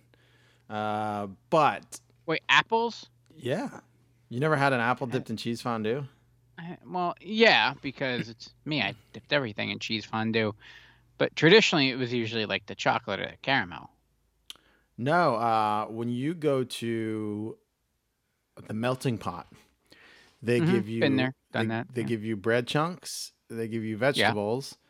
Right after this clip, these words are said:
Speaker 1: and they give you green apples. And green apples are one of my favorite things to dip in cheese fondue.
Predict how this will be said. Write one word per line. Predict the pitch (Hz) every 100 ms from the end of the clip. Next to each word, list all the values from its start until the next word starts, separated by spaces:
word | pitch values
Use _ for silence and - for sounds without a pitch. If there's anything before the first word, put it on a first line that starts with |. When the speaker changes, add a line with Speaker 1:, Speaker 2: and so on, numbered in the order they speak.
| _ _ _ _
Speaker 1:
and | 113 110
they | 110
give | 113 104
you | 107 104 104 104
green | 110 107
apples. | 139 147 - - - _
And | 104 104
green | 104 139
apples | 135 139 113 101
are | 101 98
one | 104 104
of |
my | 98
favorite | - 113 107 104
things | 107 98
to | 90
dip | 98 95
in |
cheese | 90 95 87
fondue. | 92 92 95